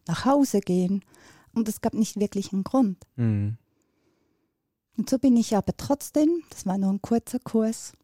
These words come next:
Speaker 1: als junge Frau <laughs> in diese Meditationen gegangen. Und da waren alle älter als ich.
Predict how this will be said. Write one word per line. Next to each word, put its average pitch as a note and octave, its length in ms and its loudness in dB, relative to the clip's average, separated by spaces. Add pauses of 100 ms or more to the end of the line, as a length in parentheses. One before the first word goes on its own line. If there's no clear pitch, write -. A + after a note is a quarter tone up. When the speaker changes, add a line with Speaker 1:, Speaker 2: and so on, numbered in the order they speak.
(600)
Speaker 1:
als F#3 260 -2
junge B3 420 4
Frau F#3 640 -2 (220)
<laughs> - 1200 2
in G#3 140 2
diese G3 300 -2
Meditationen G3 880 2
gegangen. F3+ 580 2 (480)
Und G#3 140 -2
da G3+ 120 2
waren F#3 340 4
alle F3+ 460 2
älter F3 500 0
als F#3+ 380 -2
ich. - 440 -2